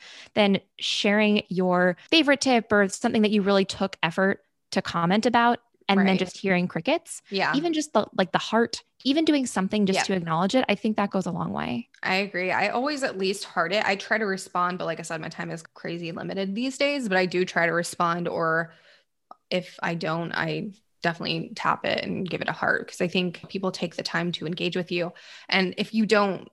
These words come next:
Speaker 2: respond back to them, they're gonna stop engaging. And then you're gonna be like, "Oh, why'd my engagement go down?" So you weren't reciprocating with that person. And that doesn't mean you need to go over and comment on all their things either, but just a simple reply will go a long way for sure.
Speaker 1: Exactly. And even when I'm watching stories or looking at my feed,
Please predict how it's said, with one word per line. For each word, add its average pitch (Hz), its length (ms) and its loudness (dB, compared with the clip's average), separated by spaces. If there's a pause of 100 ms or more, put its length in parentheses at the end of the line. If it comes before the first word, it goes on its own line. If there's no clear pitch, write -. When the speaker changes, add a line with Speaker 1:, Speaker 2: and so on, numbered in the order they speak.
(180)
Speaker 2:
respond 190 320 0
back 180 180 0
to - 100 -8
them, 175 320 -8
they're 175 120 -6
gonna 175 140 -4
stop - 200 -10
engaging. 170 400 -8
And 170 100 -6
then 165 180 -6
you're 180 120 -4
gonna 190 100 -2
be 185 80 -2
like, 190 120 -8
"Oh, 262 100 2
why'd 185 240 0
my 202 120 -2
engagement 233 420 0
go 175 100 -2
down?" - 300 -8
So - 120 -12
you 226 160 4
weren't 190 440 2
reciprocating 175 840 -6
with 180 200 -8
that - 180 -6
person. - 340 -8 (320)
And 262 80 2
that 285 80 6
doesn't 269 180 0
mean 240 140 2
you 220 80 2
need 220 140 4
to 190 60 -4
go 196 160 2
over 190 180 -2
and 180 120 -4
comment 175 320 0
on 185 280 0
all 180 160 2
their 190 140 -2
things 185 280 -4
either, 185 240 0
but 190 160 -6
just 220 180 -4
a 226 60 -2
simple 190 320 -2
reply 175 560 -2
will - 140 -6
go - 120 -6
a - 60 -4
long - 240 -8
way - 160 -4
for - 140 -14
sure. - 300 -8 (420)
Speaker 1:
Exactly. 196 500 2
And 240 120 4
even 302 260 2
when 277 100 4
I'm 233 140 6
watching 190 400 0
stories 185 540 2
or 170 100 2
looking 170 260 -2
at 175 60 -4
my 180 120 0
feed, 175 340 -4